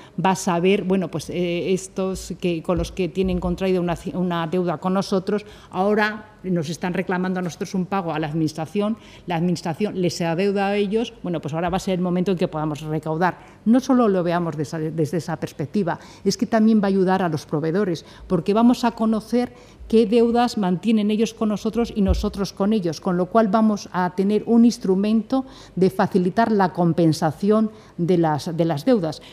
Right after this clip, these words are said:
Muchas veces, y lo sabemos, que hay, eh, como señalaba anteriormente, hay empresarios, hay profesionales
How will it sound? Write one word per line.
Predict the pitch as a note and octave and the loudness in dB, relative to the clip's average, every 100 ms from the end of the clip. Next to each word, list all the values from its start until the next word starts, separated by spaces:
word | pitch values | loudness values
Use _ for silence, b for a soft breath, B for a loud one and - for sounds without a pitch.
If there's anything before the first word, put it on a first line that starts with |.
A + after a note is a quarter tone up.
| B | B
Muchas | G#3 C4 A#3 | 0 2 0
veces, | G#3+ A#3 A3+ A#3+ A#3+ A#3 - | 2 0 2 0 0 0 -4
y | E3 | -2
lo | E3+ | -2
sabemos, | - D#3+ F#3+ G#3 G#3+ A3 - B - | -2 -2 0 2 0 -2 -6 B 0
que | G3+ | 2
hay, | G3+ G#3 F3+ | 4 2 0
eh, | - F#3 F3 F3 E3+ E3 E3 | -2 0 0 0 -2 -2 -2
como | E3+ E3+ | -2 0
señalaba | F#3 F3+ F#3+ G3 | 0 0 2 0
anteriormente, | F#3+ F#3+ F#3+ G3 G3+ F#3 G3+ | 0 0 0 0 -2 0 0
hay | E3 F3 | 0 -2
empresarios, | F3 D#3+ - G3+ G#3 G#3 G3 | -2 -4 -4 -2 0 -2 -4
hay | F3 | -6
profesionales | F3+ - E3+ F3+ F#3+ F#3+ G#3+ G#3 | -4 -4 -4 -2 -2 -2 -4 -6